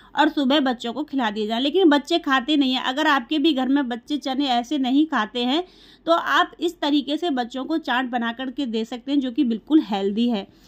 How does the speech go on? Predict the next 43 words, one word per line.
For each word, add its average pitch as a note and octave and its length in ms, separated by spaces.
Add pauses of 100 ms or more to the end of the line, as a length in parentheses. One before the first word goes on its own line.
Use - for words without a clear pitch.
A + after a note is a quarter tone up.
(280)
तो F4 60
यहाँ D4+ 380
पे E4+ 260
मैं C4+ 260
बना B3+ 240
रही D4+ 140
हूँ D#4 200
चाट। C#4 420 (320)
तो C4+ 60
मैंने D4+ 400 (400)
चने C#4+ 280
को E4+ 140
पहले C#4+ 360
ही D#4+ 240
चार C#4 300
से E4 160
पाँच C#4 280
सीटी D4 280
लगा B3+ 300
करके C#4 280
उबाल A3 400
लिया D#4 260
है, E4 180 (400)
रात A#3+ 180
भर C#4+ 140
पानी C4+ 320
में C4+ 120
भिगो A#3+ 220
के D4 160
रखा D4 280
और B3+ 260
चार A#3+ 260
से D4 140
पाँच C4+ 260
सीटी C4 300
लगाई। C4 280
ये C#4 160
देखिए, B3+ 300 (100)
चने B3+ 260
एकदम C4+ 320
गल G#3+ 240
गए G#3 200
हैं। G3 200